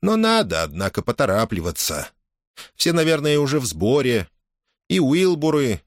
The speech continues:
и Фернсворт, и Жанет де Альвер, и Тереза уже воткнула свечи в рождественский пирог".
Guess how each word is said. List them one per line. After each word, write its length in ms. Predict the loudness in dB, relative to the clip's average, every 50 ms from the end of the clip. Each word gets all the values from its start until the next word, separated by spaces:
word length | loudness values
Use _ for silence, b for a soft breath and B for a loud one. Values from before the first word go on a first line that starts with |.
| _
и 100 | -4 -4
Фернсворт, 1000 | -2 0 0 0 2 2 0 -2 -4 -4 -2 0 0 0 0 -2 -6 -12 -18 -8 -4
и 100 | -2 0
Жанет 460 | 0 0 0 0 0 0 0 -2 -6
де 160 | -6 -4 -4
Альвер, 840 | -4 -2 -2 -2 -2 -4 -2 -2 0 0 2 0 0 -4 -6 -10 -16 _ _ _
и 100 | -6 -2
Тереза 520 | -2 -2 0 0 2 2 0 0 0 0
уже 180 | 0 0 0 0
воткнула 460 | -2 -2 -2 -2 -4 -2 0 0 0
свечи 420 | -2 -2 -2 -2 -2 -2 0 -2 -2
в 80 | -2
рождественский 800 | 0 -2 -2 -2 -2 -2 -4 -4 -4 -4 -4 -4 -2 -2 -4 -2
пирог". 640 | -2 -2 -2 0 0 -2 -2 -4 -6 -8 -12 -12